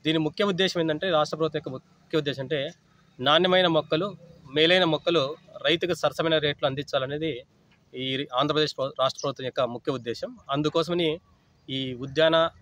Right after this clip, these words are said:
nursery చట్టం రెండు వేల పదిని enforce చేయమని చెప్పి మాకు ప్రభుత్వం ఆదేశాలు ఇవ్వడం జరిగింది. దాని, దానిలో భాగంగా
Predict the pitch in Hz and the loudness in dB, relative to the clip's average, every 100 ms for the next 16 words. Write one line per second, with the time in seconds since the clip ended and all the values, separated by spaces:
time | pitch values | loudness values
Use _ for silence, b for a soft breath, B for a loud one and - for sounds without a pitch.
0 | - 135 - 165 160 127 147 131 147 139 | -6 -6 -2 -2 -2 -2 -2 0 -2 -2
1 | 131 139 151 135 147 - - - 147 175 | -2 -2 -4 -6 -12 -20 -12 -2 -2 2
2 | 165 - 143 139 127 - 165 135 - _ | 0 0 -2 -2 -6 -2 0 0 -8 _
3 | - 135 131 131 117 110 110 - - 139 | -6 -2 -2 -2 -8 -8 -14 -14 -4 -2
4 | 151 131 131 127 127 120 123 113 139 202 | 0 0 0 -2 -4 -4 -6 -6 -6 0
5 | 151 - - - 143 147 147 139 160 247 | 0 -2 -8 -2 0 0 0 0 0 -2